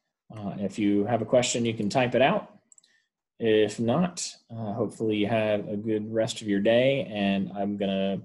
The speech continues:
process this recording. Uh, looks like I got a one thumbs up, and all right, and a thank you. Awesome. Uh, thank you guys for checking in. I hope you guys are well. I hope your families are well.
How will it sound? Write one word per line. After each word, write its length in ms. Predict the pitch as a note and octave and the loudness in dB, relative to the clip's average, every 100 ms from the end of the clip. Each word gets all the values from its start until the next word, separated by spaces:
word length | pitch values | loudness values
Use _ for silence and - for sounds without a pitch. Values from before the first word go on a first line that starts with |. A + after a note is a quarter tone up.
| - _ | -12 _
process 480 | A2+ G#2+ A2+ G#2 | -2 0 0 -2
this 260 | - G#2 - | -6 -6 -4
recording. 720 | G2+ - A#2+ B2 B2 B2 B2 - _ _ _ _ _ G#2+ | -4 -2 2 4 4 2 -2 -10 _ _ _ _ _ -6
Uh, 220 | G2 F#2+ | -2 -2
looks 180 | G2+ G#2+ | -2 -4
like 120 | G#2 | -2
I 40 | |
got 160 | G#2 F#2+ | 0 2
a 220 | F2+ F2+ - _ _ | 0 -2 -10 _ _
one 240 | B2 C3 B2+ | 0 2 4
thumbs 320 | C3 B2+ B2+ | 2 4 4
up, 280 | B2+ B2 - - | 2 2 -4 -10
and 560 | G#2+ G2+ G2 G2 G2+ A#2+ _ _ _ _ _ _ _ _ _ _ _ _ _ - | -2 0 2 0 -2 -6 _ _ _ _ _ _ _ _ _ _ _ _ _ -8
all 80 | G#2+ | -4
right, 240 | B2 - | -4 -4
and 160 | G2 G2 | -6 -4
a 40 | |
thank 300 | - A#2+ A#2+ | 0 -2 0
you. 260 | A#2+ A#2+ A#2+ | 0 0 -2
Awesome. 520 | A2+ A2 - A2 A2 - _ _ A2 | -2 0 0 -2 -6 -14 _ _ -2
Uh, 180 | G2+ | 0
thank 220 | G2 A#2 B2+ | 2 2 4
you 80 | |
guys 240 | C3 B2 A#2+ | 4 4 2
for 100 | A#2+ | 0
checking 380 | - A#2+ A#2+ B2 | 2 4 4 2
in. 240 | B2+ B2 | 4 2
I 60 | A2 | 4
hope 220 | A2+ A#2 | 4 4
you 60 | |
guys 300 | A2+ A2+ A2+ | 2 4 2
are 40 | G#2+ | 2
well. 300 | A2 A2 A2 | 2 4 2
I 60 | |
hope 120 | - - | -2 -10
your 100 | G#2 | 0
families 440 | G#2+ A2+ A2 A2 | 0 2 0 0
are 80 | G#2+ | 0
well. 600 | G#2+ A2 A2 G#2+ A2+ | 0 2 0 -2 -4